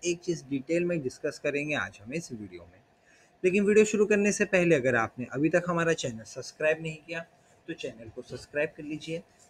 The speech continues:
ताकि अगर in case कोई भी नया update या notification release होता है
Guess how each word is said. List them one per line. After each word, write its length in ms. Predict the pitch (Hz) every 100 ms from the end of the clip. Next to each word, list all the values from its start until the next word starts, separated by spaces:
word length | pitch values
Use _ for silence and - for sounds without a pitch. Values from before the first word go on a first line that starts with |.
| _
ताकि 280 | 185 190 208
अगर 140 | 196
in 180 | 196 185
case 180 | 175 185
कोई 140 | - 190
भी 100 | 190
नया 220 | 180 165
update 300 | 127 139 147
या 60 | 147
notification 680 | 117 127 139 135 127 147
release 320 | 117 120 131 143
होता 200 | 131 147
है 160 | 165